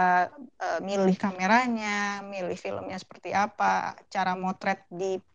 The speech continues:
eh, apa, kondisi tertentu, misalnya lagi mendung, indoor, atau cerah, atau seperti apa tuh,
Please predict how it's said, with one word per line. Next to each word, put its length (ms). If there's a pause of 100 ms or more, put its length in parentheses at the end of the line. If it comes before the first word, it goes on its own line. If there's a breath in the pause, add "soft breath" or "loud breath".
(240)
eh, 440 (120)
apa, 400 (160)
kondisi 320
tertentu, 560
misalnya 560
lagi 160
mendung, 720
indoor, 560
atau 320
cerah, 480
atau 160
seperti 400
apa 160
tuh, 180